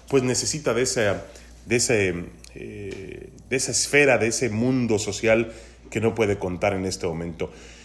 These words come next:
Eh, yo he visto, sobre todo los segundos tiempos de los partidos en México,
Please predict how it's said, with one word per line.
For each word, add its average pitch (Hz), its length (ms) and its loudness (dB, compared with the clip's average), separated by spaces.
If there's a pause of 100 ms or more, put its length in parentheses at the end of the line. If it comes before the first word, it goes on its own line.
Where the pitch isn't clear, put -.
(180)
Eh, 127 500 0
yo 143 220 2
he - 20 6
visto, 180 600 2 (140)
sobre 123 220 -2
todo 147 200 4
los 123 120 2
segundos 131 380 2
tiempos 135 600 0 (360)
de 104 60 -4
los 104 160 -2
partidos 117 540 0
en 104 100 -2
México, 120 720 -2